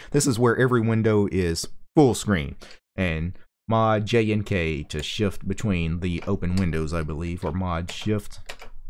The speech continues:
Well, mod. What is going on here? Why can't I shift between the open windows?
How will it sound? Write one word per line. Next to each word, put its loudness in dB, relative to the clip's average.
Well, -2
mod. -2
What 0
is 0
going 4
on 2
here? 0
Why 0
can't 2
I 2
shift -2
between 2
the 0
open 2
windows? -2